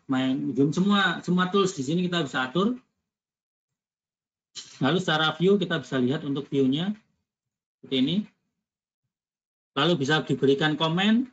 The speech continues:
bisa di print atau screenshot, kita bisa komen misal. Tentunya dengan komen kita harus sign in dulu ya, dengan login. Tentunya kita bisa akses dengan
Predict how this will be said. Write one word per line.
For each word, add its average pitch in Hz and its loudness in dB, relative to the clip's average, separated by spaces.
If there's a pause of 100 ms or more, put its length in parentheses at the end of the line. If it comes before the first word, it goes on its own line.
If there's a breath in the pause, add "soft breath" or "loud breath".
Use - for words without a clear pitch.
bisa 135 -2
di 131 2
print 202 2
atau 151 -2
screenshot, 151 0 (160)
kita 143 0
bisa 135 -4
komen 147 0
misal. 131 -2 (960)
Tentunya 180 4
dengan 139 2
komen 175 0
kita 175 2
harus 135 4
sign 127 2
in 135 0
dulu 113 0
ya, 120 -6 (160)
dengan 117 0
login. 120 -2 (720)
Tentunya 202 4
kita 202 2
bisa 139 0
akses 185 -4
dengan 123 2